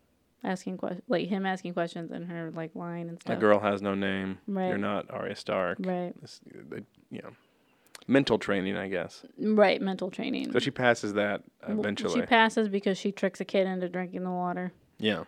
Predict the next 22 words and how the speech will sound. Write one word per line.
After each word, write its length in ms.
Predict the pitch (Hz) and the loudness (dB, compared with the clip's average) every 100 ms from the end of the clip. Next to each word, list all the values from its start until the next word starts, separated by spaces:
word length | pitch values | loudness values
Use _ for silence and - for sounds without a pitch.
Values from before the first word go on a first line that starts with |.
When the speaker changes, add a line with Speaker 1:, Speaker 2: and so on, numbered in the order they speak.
| _ | _
Speaker 1:
Because 240 | 208 190 180 | 2 2 0
she's 220 | 202 185 | -4 -8
sick 400 | - 185 - - | 0 0 0 -6
and, 280 | - 185 165 | -6 -6 -2
like, 200 | 180 165 - _ _ _ | -2 -2 -12 _ _ _
there's 160 | 185 180 | -6 -4
no 140 | 175 | -4
cure 240 | 170 185 180 | -2 0 0
for 140 | 185 | 0
her. 240 | 190 175 180 _ - | 0 -2 -4 _ -4
Speaker 2:
Mm-hmm. 300 | 107 101 92 - _ _ _ _ _ _ | -4 -2 -6 -8 _ _ _ _ _ _
Speaker 1:
So 200 | - 190 | 0 2
he's 180 | 190 185 | 4 4
like, 180 | 185 - | 2 2
"All 100 | 196 | 6
right, 560 | 202 196 - - - 269 - | 6 6 2 -2 -6 -12 0
you 140 | 196 | 4
made 180 | 196 196 | 6 4
it 60 | 196 | 0
to 80 | 208 | -2
step 320 | - 269 - | 4 4 6
two." 360 | 202 190 - | 6 6 4